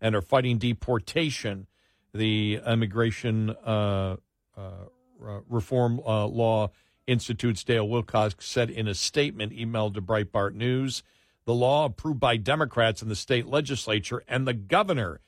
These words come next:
had forced the closure of three out of four immigration detention facilities across New York,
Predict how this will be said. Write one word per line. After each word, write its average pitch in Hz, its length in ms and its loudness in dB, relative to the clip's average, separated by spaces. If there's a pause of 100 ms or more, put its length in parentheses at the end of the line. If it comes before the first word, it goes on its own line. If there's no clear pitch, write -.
(320)
had 120 160 2
forced 135 320 2
the 113 80 -4
closure 127 600 0
of 90 100 -8
three 151 300 -2
out 143 140 2
of 113 80 -6
four 135 320 0
immigration 123 600 0
detention 110 480 -4
facilities 135 680 -6 (360)
across 113 460 2
New 123 60 -2
York, 131 440 0